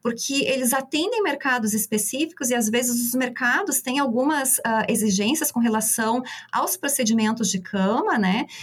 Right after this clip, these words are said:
Então, é interessante que ele ouça também essa orientação do extensionista com relação ao que a empresa ou a cooperativa preconiza.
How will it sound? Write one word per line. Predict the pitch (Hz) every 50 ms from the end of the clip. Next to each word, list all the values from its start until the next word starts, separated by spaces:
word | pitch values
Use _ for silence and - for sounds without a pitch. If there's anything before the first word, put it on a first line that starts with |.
| - - -
Então, | 233 240 254 247 262
é | 262
interessante | 269 269 285 254 254 254 - - 254 247 262 339 349 - -
que | - -
ele | 285 269 247 247 254 247 247 240 233 -
ouça | - 220 247 285 381 381 330 311
também | - 269 240 233 226 226 233 233
essa | 226 - 233 - 269 254 - -
orientação | 220 220 220 214 214 214 233 220 - - 226 226
do | 233 240
extensionista | 240 - 220 214 208 226 214 202 196 214 262 277 - - 269
com | - 233
relação | 233 240 226 220 214 - - 254 240 233
ao | 233 226 233
que | - - - 285 302 349 349 -
a | 254 233
empresa | 226 214 - 214 202 208 226 262 262 240
ou | 233 202
a | 202
cooperativa | - 214 208 208 202 196 196 - - - 220 226 214 202
preconiza. | 196 - 190 185 - 247 247 226 214 208 220 294 427 494 - 453 330 208